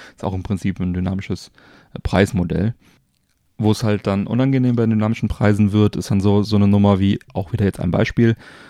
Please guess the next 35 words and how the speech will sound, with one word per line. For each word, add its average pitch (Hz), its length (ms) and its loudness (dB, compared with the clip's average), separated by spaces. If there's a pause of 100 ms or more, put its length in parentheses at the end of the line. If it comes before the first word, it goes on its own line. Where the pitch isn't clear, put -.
(140)
äh, 104 160 2
dass 98 180 0
ich 92 140 -4
beispielsweise 95 560 0
für - 160 -4
ein 92 180 0
Videospiel 120 680 2 (680)
im 113 220 -2
Elektronikmarkt 107 920 -2
nach 104 200 0
Feierabend 104 640 0
oder 104 140 4
am 95 140 2
Wochenende, 104 680 0
wenn 101 100 -2
ich 95 60 -2
also 95 140 0
Zeit - 340 -4
habe, 98 140 2
dahin 104 180 2
zu 95 100 -4
fahren, 101 400 -2 (300)
einfach 101 260 -2
mehr 104 260 4
bezahlen 95 480 0
würde, 98 320 2
als 101 240 -2
jetzt 101 260 -2
mittwochs 101 420 -2
um 104 300 2
elf 104 180 -4
Uhr 113 100 -4
morgens 95 380 -4
oder - 200 -12
so. 175 160 -16